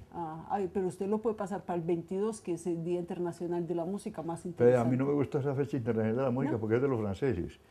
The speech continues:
Speaker 1: Ajá.
Speaker 2: Los franceses se inventaron esa fecha por, porque ellos son muy avaros. Los franceses son muy amarrados y entonces ellos resolvieron pasar la fecha de, del veintidós de noviembre, que era la fecha de la música.
Speaker 1: Santa Cecilia.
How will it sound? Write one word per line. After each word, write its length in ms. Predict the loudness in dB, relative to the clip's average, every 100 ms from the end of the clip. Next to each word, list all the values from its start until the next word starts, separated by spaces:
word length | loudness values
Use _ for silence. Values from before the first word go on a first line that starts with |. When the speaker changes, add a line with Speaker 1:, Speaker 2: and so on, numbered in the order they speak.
| -18
Speaker 1:
Ajá. 240 | -12 -10 -10 2
Speaker 2:
Los 160 | 8 8
franceses 540 | 8 4 4 4 4
se 80 | 4
inventaron 640 | 4 6 4 4 4 4 2
esa 200 | 0 6
fecha 420 | 6 6 2 -4 -6 -20 -20 -2
por, 280 | 4 4 4
porque 240 | -2 2
ellos 160 | 2 2
son 100 | 0
muy 140 | 2
avaros. 400 | 4 6 4 0 -10 -20 -20 -20 -20 -20 -20 -8
Los 120 | -4 0
franceses 380 | 0 2 4
son 160 | 4 4
muy 80 | 4
amarrados 540 | 2 2 4 6 6
y 60 | 2
entonces 440 | 0 -2 0 4
ellos 320 | 4 6 4 2 -6 -20 -20 -20 -20 -20 -20 -6
resolvieron 600 | -2 2 2 4 6 4
pasar 360 | 2 0 2 2
la 120 | 2
fecha 380 | 2 2 2 4
de, 320 | 4 4 0
del 160 | 0 0
veintidós 440 | 0 0 0 0
de 120 | 0 0
noviembre, 560 | 0 0 2 2 0
que 100 | 0
era 140 | 2 2
la 100 | 0
fecha 300 | -2 2 2
de 60 |
la 100 | 2
música. 480 | 0 -2 -2 0 -2
Speaker 1:
Santa 260 | -2 -4 -6
Cecilia. 540 | -8 -6 -6 -6